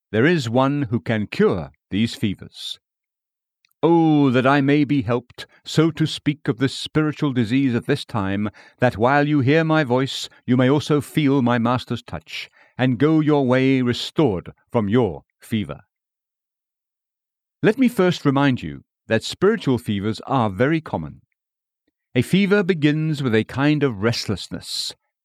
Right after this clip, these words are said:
The patient cannot be quiet, nor be at ease in any position. He's not pleased with anything for more than a moment.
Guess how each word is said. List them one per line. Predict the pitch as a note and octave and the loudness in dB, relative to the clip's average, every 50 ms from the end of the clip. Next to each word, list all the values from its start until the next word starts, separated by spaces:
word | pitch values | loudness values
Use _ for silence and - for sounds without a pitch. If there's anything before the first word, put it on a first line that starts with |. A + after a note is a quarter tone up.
| _ _ _ _ _ _ - | _ _ _ _ _ _ -8
The | A#2 | -4
patient | - - E3 F3 - - F#3 E3 - | 0 2 2 2 2 0 -2 -2 -2
cannot | - D3 D3 D#3 E3 - - | -2 -2 0 0 -2 -4 -4
be | E3+ | -8
quiet, | C3+ - - - A2 G2+ E2 D2 - _ - - - _ _ _ _ _ - | -8 -8 -6 -4 -4 -4 -4 -6 -10 _ -20 -20 -20 _ _ _ _ _ 0
nor | A2+ C3+ D#3 D#3 | 2 4 4 4
be | A#2+ D3 D3 | 4 4 4
at | D3 C#3 - - | 2 2 0 -2
ease | E3+ E3+ D#3+ C3+ A2+ F#2+ - - | -2 0 0 0 -2 -2 -2 -2
in | B2 A#2 | -2 0
any | A#2 C3+ D3 C#3+ C3 | 2 2 2 0 0
position. | - B2 G2 F2 F#2 - - - - - _ _ _ _ _ _ _ _ _ _ _ _ _ _ _ _ | 0 -4 -4 -4 -8 -12 -14 -20 -20 -20 _ _ _ _ _ _ _ _ _ _ _ _ _ _ _ _
He's | - C#3+ B2 - | 0 0 2 2
not | G3 A3+ A#3+ - - | 0 0 0 -2 -2
pleased | - F3 F3 F3 F3+ F3+ E3+ - C3 | -2 0 0 2 0 0 -2 0 -2
with | C3 A#2+ - | -2 0 0
anything | - D#3 D3+ A#2+ - G#2 G2 G2+ G#2+ A2+ A#2+ | 2 2 2 2 0 -2 -4 -4 -4 -6 -6
for | A2 - G#2+ | -4 -4 -2
more | G2+ A2 C3+ D3 D#3 D3+ | 0 2 4 4 4 4
than | C#3+ D3+ C#3+ | 2 0 0
a | D3 C3+ | 0 0
moment. | A#2+ G2+ G2 E2+ D#2 C#2+ - _ - - - | 0 0 -2 -2 -6 -10 -14 _ -20 -20 -20